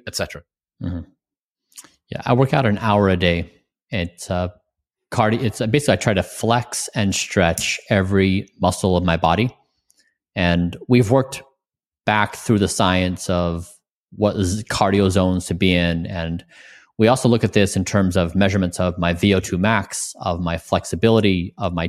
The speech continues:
Speaker 2: tendon, ligament strength, of my, we measure my muscle with ultrasound. We do whole bo-, whole bo-, whole body fat on M R I. So we're lo-, we're using these quantitative endpoints. We probably do a hundred different markers that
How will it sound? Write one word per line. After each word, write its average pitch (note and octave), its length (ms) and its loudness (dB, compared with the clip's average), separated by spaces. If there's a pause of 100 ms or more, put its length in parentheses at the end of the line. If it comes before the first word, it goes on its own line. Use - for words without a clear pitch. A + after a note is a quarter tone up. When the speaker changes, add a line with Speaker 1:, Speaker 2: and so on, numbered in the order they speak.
Speaker 2:
tendon, G#2 500 0
ligament G#2+ 380 0
strength, G2+ 400 0
of F2+ 120 -4
my, E2+ 280 -2 (240)
we G#2+ 100 2
measure A2 300 4
my F2 160 0
muscle G#2+ 560 -2
with F2 160 -6
ultrasound. G#2+ 580 -4 (460)
We G#2 160 2
do F#2 160 2
whole B2+ 180 0
bo-, G#2 240 0
whole C3+ 220 0
bo-, G#2 240 0
whole - 200 0
body B2 220 2
fat A#2 360 0 (200)
on F2+ 360 -4
M G2+ 140 -4
R F2 140 0
I. G#2+ 300 0 (440)
So - 140 -6
we're G#2 140 2
lo-, C#3+ 260 0
we're A#2 120 -2
using A#2 520 0
these G2 180 -6
quantitative A2 600 -2
endpoints. F#2+ 320 -2
We A2+ 60 -2
probably D3 260 0
do A#2 160 0
a F#2 80 2
hundred C3 400 0
different G2 220 -2
markers F#2+ 540 0
that G2+ 160 -6